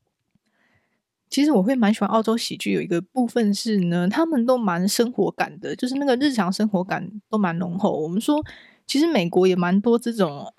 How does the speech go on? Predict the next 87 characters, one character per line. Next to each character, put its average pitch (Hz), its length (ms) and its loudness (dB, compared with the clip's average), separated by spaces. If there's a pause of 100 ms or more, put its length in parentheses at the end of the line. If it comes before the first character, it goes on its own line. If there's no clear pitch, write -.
(140)
群 180 300 -2
众， 202 280 0
群 202 220 -2
角 170 180 2
喜 - 360 -6
剧， 170 220 -4
那 180 120 -2
他 220 140 2
们 202 120 2
也 147 80 -6
会 180 200 0
有 160 80 0
一 175 40 0
些 175 140 0
日 196 100 0
常 185 240 -6
生 - 220 -4
活。 190 180 -6
但 302 140 2
我 226 80 4
不 320 140 0
得 196 160 2
不 233 100 -6
说， 226 160 2
它 247 140 0
里 190 80 0
面 208 120 2
的 185 120 2
那 220 100 0
种 185 140 0
日 226 120 0
常 185 220 0
生 214 180 0
活 180 180 -2
里 151 60 -6
面， 190 220 0
还 175 160 -4
是 190 260 -2 (600)
这 311 100 2
种 202 140 4
戏 262 240 0
剧 254 240 0
点 160 240 -2
跟 185 240 0
这 196 100 -2
种 180 180 -2 (440)
say 262 280 2
好 196 240 0
的 170 240 -6
概 208 240 -2
念 196 220 2
还 170 180 -2
是 196 140 -4
很 202 240 -4
浓 - 100 -12
厚 165 400 -2
哦， 139 180 -8
就 208 140 -2
是 208 220 -2
你 180 240 -2
还 185 140 -2
是 277 80 0
会 294 80 2
觉 202 120 2
得 180 80 0
说， 202 220 2
这 233 140 0
就 233 120 0
是 226 160 0
节 151 280 -4
目 185 240 2
啊， 147 160 -6
生 220 180 2
活 180 140 2
里 175 40 2
面 190 160 2
不 180 120 -2
太 277 180 2
会 294 100 4
去 247 240 2
遇 208 60 -4
到 190 160 0
这 202 100 -4
样 185 80 0
的 175 120 -2
事 180 200 -2
情。 - 280 -6